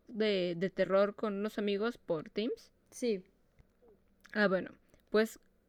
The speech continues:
Speaker 1: como el video de terror era un caso que Dross sacó de,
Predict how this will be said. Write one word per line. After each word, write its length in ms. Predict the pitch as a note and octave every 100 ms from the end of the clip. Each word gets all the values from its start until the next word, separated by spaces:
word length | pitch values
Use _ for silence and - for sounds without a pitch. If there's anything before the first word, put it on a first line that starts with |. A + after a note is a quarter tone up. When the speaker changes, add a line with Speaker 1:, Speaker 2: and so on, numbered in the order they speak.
| _
Speaker 1:
como 480 | - B3 A#3+ A#3+ A3+ -
el 380 | G#3+ G#3+ G#3+ G3+
video 200 | A3+ B3+
de 60 |
terror 500 | C4+ C#4+ C4 C4+ C#4+ _ _
era 380 | A3+ A3+ A#3 A3+
un 100 | A3
caso 260 | A3+ C4+ -
que 140 | G3+
Dross 260 | G3+ G#3+ A3
sacó 320 | A3+ - G#3+
de, 560 | A3 G#3 F3 - -